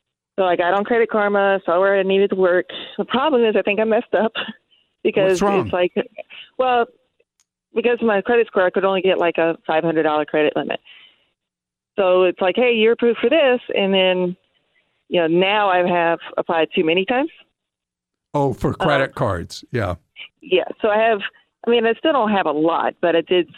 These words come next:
Speaker 1: so much in such a little time. Um, I'm still approved for a house. So now it's just house looking. But my question for you is, is I got one in the mail that you talk about all the time.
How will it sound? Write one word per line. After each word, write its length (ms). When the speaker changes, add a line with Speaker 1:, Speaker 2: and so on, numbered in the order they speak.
Speaker 1:
so 120
much 280
in 140
such 220
a 20
little 220
time. 480
Um, 340
I'm 220
still 160
approved 340
for 140
a 60
house. 300
So 80
now 160
it's 100
just 140
house 320
looking. 220
But 140
my 80
question 460
for 80
you 300
is, 120
is 140
I 120
got 300
one 260
in 160
the 60
mail 420
that 180
you 100
talk 260
about 200
all 120
the 100
time. 360